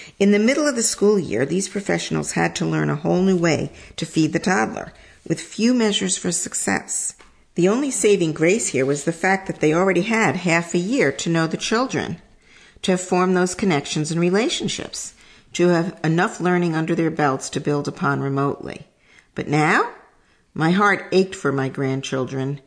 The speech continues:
with the prospect of starting school without those precious weeks of having a teacher get to know his or her students by being with them. I understand this is all part of the corona heart-, heartbreak, but I'm so grateful they're in school for at least part of the week.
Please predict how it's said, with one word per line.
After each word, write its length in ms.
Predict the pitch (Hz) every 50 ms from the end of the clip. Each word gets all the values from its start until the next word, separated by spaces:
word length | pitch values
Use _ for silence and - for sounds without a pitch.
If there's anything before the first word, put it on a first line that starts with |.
| _ -
with 140 | - 139 -
the 60 | 156
prospect 560 | - - 165 147 143 - - - 147 - -
of 80 | 139 135
starting 420 | - - - 143 143 139 135 143
school 340 | - - - - 147 143 139
without 340 | 139 139 143 147 139 139 -
those 220 | - 135 131 -
precious 580 | - - - 147 143 - - 135 - - - -
weeks 400 | 151 139 - - - - - -
of 120 | 135 139
having 440 | 180 180 160 151 147 143 143 143 - - - - - -
a 80 | -
teacher 380 | 143 - - 160 151 156 - 151
get 260 | - - 147 147 -
to 120 | - - 170
know 380 | 175 190 208 185 151 135 135
his 240 | 147 151 143 139 -
or 80 | 151 151
her 140 | 175 165
students 560 | 160 - - - 202 190 170 156 156 - - -
by 160 | - 170 175
being 380 | 175 - 202 208 233 233 214
with 160 | 170 143 - -
them. 260 | 107 73 - - - _ _ _ - - - - - - _ _ _ -
I 180 | - 175 190 185
understand 580 | 202 254 285 - - - 196 170 160 156 151
this 120 | 156 151 -
is 140 | 139 147
all 160 | 143 139 147 156
part 280 | - - 147 139 143
of 60 | 156
the 60 | 156 156
corona 400 | - - 160 156 156 156 160 170
heart-, 360 | 170 180 143 147 156 - -
heartbreak, 520 | 165 180 - - - - - - - - - - - - - - - - _ _
but 120 | - 165 170
I'm 100 | 170 170
so 300 | - - - 226 226 247
grateful 420 | - 156 127 123 - - 156 135
they're 140 | 139 143 143
in 100 | 139 139
school 320 | - - - - 139 135
for 140 | 135 - 143
at 80 | - -
least 240 | 156 151 - -
part 320 | - - - 147 156 196 226
of 100 | 180 -
the 60 | 101
week. 400 | - 76 80 82 85 - -